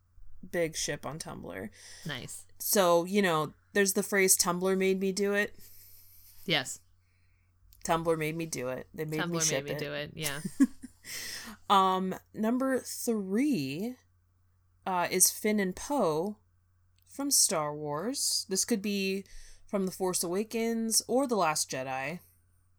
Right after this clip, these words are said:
Speaker 1: 'cause they got
Speaker 2: Mm-hmm.
Speaker 1: chemistry in both.
Speaker 2: Yeah.
Speaker 1: And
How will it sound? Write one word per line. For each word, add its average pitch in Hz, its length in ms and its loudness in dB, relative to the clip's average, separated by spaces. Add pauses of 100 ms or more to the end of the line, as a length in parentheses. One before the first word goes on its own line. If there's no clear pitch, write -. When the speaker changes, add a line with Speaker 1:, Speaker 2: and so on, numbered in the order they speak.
Speaker 1:
'cause 180 160 -4
they 185 100 0
got 190 180 4
Speaker 2:
Mm-hmm. 175 80 -2
Speaker 1:
chemistry 233 460 4
in 185 100 0
both. 220 440 4 (560)
Speaker 2:
Yeah. 131 200 -6 (640)
Speaker 1:
And 196 460 4